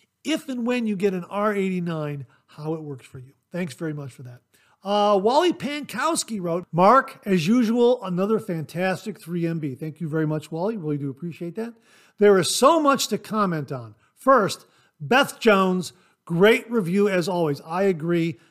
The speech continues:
Beth Jones always submits some wonderful, wonderful reviews. Uh, "You ought to get paid for them." Well, you know what? It would be worth every single penny. Absolutely. "Second, I cork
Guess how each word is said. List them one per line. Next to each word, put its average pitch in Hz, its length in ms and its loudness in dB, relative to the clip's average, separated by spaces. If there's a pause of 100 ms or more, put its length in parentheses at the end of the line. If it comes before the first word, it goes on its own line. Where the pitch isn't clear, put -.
(160)
Beth 190 200 0
Jones 165 360 -4
always 202 480 0
submits 151 420 -8
some 151 320 -8
wonderful, 180 500 -2
wonderful 156 440 -10
reviews. 131 500 -10 (420)
Uh, 165 180 -2
"You 202 200 6
ought 254 140 6
to 269 100 2
get 220 260 -2
paid 208 340 2
for 170 100 -6
them." 139 220 -4
Well, 185 300 0
you 208 140 -2
know 208 120 -2
what? 233 340 -2 (240)
It 170 60 -12
would 151 140 -6
be 147 100 -8
worth 151 340 -6
every 160 240 -12
single 139 280 -14
penny. 123 380 -12
Absolutely. 147 880 -8 (380)
"Second, 277 440 0 (320)
I 254 200 -2
cork 226 400 0